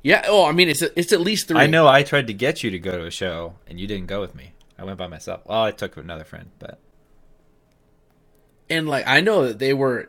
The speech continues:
Speaker 1: they, they might have even came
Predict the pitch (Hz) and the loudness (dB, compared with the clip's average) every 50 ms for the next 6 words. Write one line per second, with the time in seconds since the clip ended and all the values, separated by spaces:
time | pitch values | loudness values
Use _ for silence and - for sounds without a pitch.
0 | _ 120 135 123 - - - - - - - - - - - - - - _ _ | _ -12 -12 -12 -12 -14 -18 -18 -18 -20 -20 -20 -20 -20 -20 -20 -20 -20 _ _
1 | - - - - - _ - 135 120 117 107 107 113 117 127 143 151 139 127 117 | -20 -20 -20 -20 -12 _ -4 -4 -4 -4 -6 -8 -6 -4 -4 -4 -4 -4 -4 -4
2 | 120 110 107 113 104 - - 117 113 110 107 101 - | -6 -8 -10 -12 -14 -12 -12 -10 -10 -10 -12 -14 -18